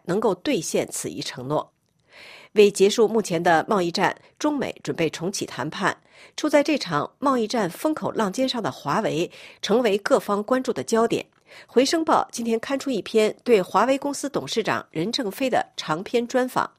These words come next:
任正非表示，中国政府没有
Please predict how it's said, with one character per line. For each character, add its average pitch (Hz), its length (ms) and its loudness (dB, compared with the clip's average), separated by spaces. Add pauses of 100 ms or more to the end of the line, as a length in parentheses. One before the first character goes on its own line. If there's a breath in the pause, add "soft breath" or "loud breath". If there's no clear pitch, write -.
(340 loud breath)
任 226 160 4
正 294 120 0
非 285 180 -4
表 98 180 0
示， - 280 0 (240 loud breath)
中 330 140 2
国 247 140 4
政 233 180 0
府 104 260 -8 (120)
没 185 260 0
有 - 160 -2